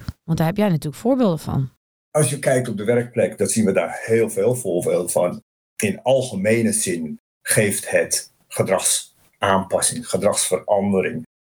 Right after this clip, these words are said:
Speaker 2: Mensen die om stress te voorkomen mee gaan lopen met, met de groep. Mensen die om stress te voorkomen hun leidinggevende of hun collega overal gelijk in geven.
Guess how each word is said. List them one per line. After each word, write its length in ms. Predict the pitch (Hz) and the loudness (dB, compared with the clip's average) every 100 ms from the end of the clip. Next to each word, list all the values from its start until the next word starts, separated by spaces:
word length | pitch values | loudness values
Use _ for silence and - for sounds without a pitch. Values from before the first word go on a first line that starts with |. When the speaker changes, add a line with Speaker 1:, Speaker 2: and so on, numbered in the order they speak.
| - | -2
Speaker 2:
Mensen 360 | 101 101 104 | 0 0 -2
die 220 | 95 95 92 _ | 0 -2 -2 _
om 160 | - 101 | -2 -2
stress 340 | - 110 107 | 0 0 0
te 100 | - | -2
voorkomen 680 | 104 98 - 104 104 95 90 _ _ | -2 -4 0 0 0 -2 -6 _ _
mee 260 | 104 104 110 | -2 0 0
gaan 200 | 110 98 | -2 -2
lopen 500 | 95 92 95 92 87 | 2 2 0 -8 0
met, 340 | 95 92 - - | 0 0 -6 -2
met 280 | 95 90 | -2 0
de 160 | 117 110 | 0 0
groep. 320 | 117 123 113 - _ | 0 0 -2 -8 _
Mensen 460 | 101 107 107 - 95 | -4 -2 0 -2 0
die 320 | 101 95 - _ - | 2 0 -2 _ -6
om 140 | - 101 | -4 -2
stress 360 | - 113 - | 0 0 0
te 100 | - | -2
voorkomen 800 | 110 98 95 113 110 104 98 95 _ | -2 -2 0 0 0 0 -4 -10 _
hun 240 | 110 113 | -2 2
leidinggevende 960 | 110 107 104 110 120 120 113 107 101 - _ _ | 2 0 -2 0 0 0 0 0 -2 -4 _ _
of 180 | 117 110 | -2 0
hun 140 | 110 | -2
collega 480 | 107 101 107 110 98 | 0 2 2 2 -2
overal 360 | 98 110 110 95 | 0 0 0 -2
gelijk 300 | 101 110 113 | 2 0 0
in 140 | 110 | -4
geven. 420 | - 98 82 - | 0 0 0 -8